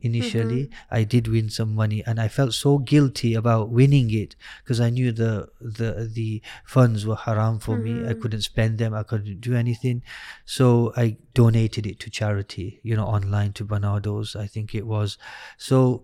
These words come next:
Speaker 1: there was that guilt there. And I quickly got over the guilt, you know, and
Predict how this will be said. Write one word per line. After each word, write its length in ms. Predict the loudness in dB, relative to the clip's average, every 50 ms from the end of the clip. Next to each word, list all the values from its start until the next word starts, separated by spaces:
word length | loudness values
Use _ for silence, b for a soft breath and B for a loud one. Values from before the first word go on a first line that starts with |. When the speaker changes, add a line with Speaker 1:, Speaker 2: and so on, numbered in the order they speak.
| -4
Speaker 1:
there 180 | 0 2 4 4
was 120 | 4 2
that 180 | 0 -4 -4 -2
guilt 320 | 0 0 0 0 -2 -4
there. 340 | -2 0 2 2 2 0 -2 B B B B
And 80 | 0 0
I 60 | 2
quickly 360 | 6 6 6 4 6 2 0 4
got 200 | 6 6 6 8
over 300 | 8 8 8 8 6 4
the 80 | 2 2
guilt, 600 | 4 6 6 6 6 6 2 -4 _ -16 -18 -14 -8
you 200 | -2 0 0 2
know, 300 | 2 2 0 0 -2 -2
and 500 | -2 0 0 2 2 0 0 -2 -4 -6